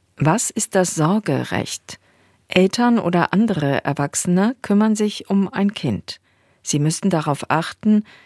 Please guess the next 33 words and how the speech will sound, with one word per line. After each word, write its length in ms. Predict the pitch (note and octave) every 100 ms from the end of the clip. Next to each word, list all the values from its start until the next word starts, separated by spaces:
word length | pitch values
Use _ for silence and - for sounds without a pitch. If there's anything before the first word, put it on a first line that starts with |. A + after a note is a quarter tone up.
| _ -
ist 220 | G3 -
das 200 | F#3 -
Kind 300 | - F3 -
gesund? 560 | C#3+ C3+ C#3+ G3 - - _ _ _
Hat 260 | - G3+ A3+
das 160 | G#3+
Kind 280 | - G#3+ G#3
genug 320 | G3+ G3+ -
zu 120 | -
essen? 440 | C#3+ G#3+ - A#2 A#2 _ _ _
Hat 260 | - D#3 -
das 160 | C3+
Kind 340 | - D#3+ D3+ -
passende 520 | D3 - C#3+ D3+ E3
Kleider? 580 | - F#3 G3 G3 G#2+ - - _ _ _
Und 220 | - F3
viele 380 | - A#3 A#3 -
andere 340 | G#3 G3 B2
Dinge. 360 | - F2 F#2+ - _ _ _ _
Und 200 | - B3
sie 140 | - G3+
müssen 320 | F#3+ - G3
für 120 | F#3
das 220 | E3+ D#3+
Kind 400 | - G3+ G3+ -
Dinge 380 | G#3 G3+ F3 C3
entscheiden. 720 | - E3 - F3 F3+ B2+ F#2 - _ _ _ _
In 180 | D#3+ E3+
welche 280 | F#3+ - C4
Schule 340 | - A#3+ E3
geht 220 | - A2
das 180 | C3 -
Kind? 400 | - G#2+ - -